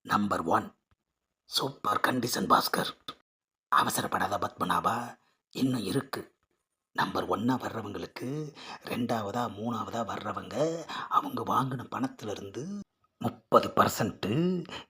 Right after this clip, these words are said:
கிஃப்டா கொடுக்கணும். ஆமா, சூப்பர் பாஸ்கர். அந்த முப்பது பர்சன்ட் கிஃப்டை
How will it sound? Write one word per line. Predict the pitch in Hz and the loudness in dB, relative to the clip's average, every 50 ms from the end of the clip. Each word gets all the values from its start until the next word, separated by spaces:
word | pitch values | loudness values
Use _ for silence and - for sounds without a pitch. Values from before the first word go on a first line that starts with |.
| - 120 | -4 2
கிஃப்டா | 104 117 - - - - _ - - 160 - - | 4 4 4 4 0 -6 _ 6 8 8 8 6
கொடுக்கணும். | - - - - - - - 185 - - - _ _ _ _ - | 4 0 2 6 8 8 8 6 4 -2 -8 _ _ _ _ 8
ஆமா, | - - 240 240 - - - - - _ _ - - _ _ _ _ _ _ _ _ _ _ - | 10 10 10 8 6 2 -2 -12 -16 _ _ -20 -20 _ _ _ _ _ _ _ _ _ _ -10
சூப்பர் | - - - - - - - - - - - - | 0 4 6 6 6 4 0 2 4 4 6 6
பாஸ்கர். | - - - - - - - - - - - - _ _ _ _ _ _ _ - | 6 6 4 4 4 2 2 2 0 -4 -14 -20 _ _ _ _ _ _ _ 4
அந்த | - 120 117 104 98 95 | 6 6 6 6 4 4
முப்பது | 98 101 107 - - - 113 - | 4 2 -2 0 2 2 4 4
பர்சன்ட் | - - 185 - - - - 113 - - - - | 4 4 4 4 4 2 0 0 0 -2 -4 -2
கிஃப்டை | - 147 - - - _ - - 98 107 123 139 147 151 151 | -2 -2 -2 -4 -8 _ -2 2 4 6 6 4 4 2 -6